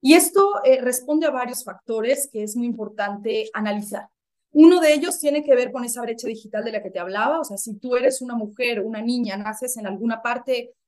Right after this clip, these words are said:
del planeta, de México, y no tienes acceso a Internet, pues difícilmente vas a tener acceso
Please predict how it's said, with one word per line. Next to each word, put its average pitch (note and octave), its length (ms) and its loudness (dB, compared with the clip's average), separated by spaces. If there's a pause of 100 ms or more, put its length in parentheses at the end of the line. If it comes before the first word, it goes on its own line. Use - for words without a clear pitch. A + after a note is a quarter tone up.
del A#3 240 2
planeta, A3+ 640 -2
de G3 100 -6
México, A#3 640 -4 (200)
y B3 100 -2
no C4 120 6
tienes C#4+ 260 0
acceso C#4 460 0
a C#4+ 40 -4
Internet, A#3 460 -4
pues C4 140 -6
difícilmente D4 580 0
vas C#4 160 0
a C#4+ 60 -2
tener B3+ 240 -6
acceso B3 840 -4